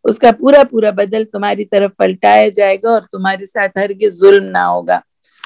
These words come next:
और फिर कहा, "ए नबी सल्लल्लाहु अलैहि वसल्लम, अगर दुश्मन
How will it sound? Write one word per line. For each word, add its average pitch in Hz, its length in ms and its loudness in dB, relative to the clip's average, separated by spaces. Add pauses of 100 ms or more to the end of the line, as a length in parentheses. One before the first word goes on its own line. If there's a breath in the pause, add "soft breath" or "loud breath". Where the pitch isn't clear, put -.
(240 loud breath)
और - 100 4
फिर 254 220 4
कहा, 262 280 4
"ए 240 260 0
नबी 233 380 -4
सल्लल्लाहु 214 400 4
अलैहि 202 160 0
वसल्लम, 220 380 -4
अगर 196 200 0
दुश्मन 254 600 2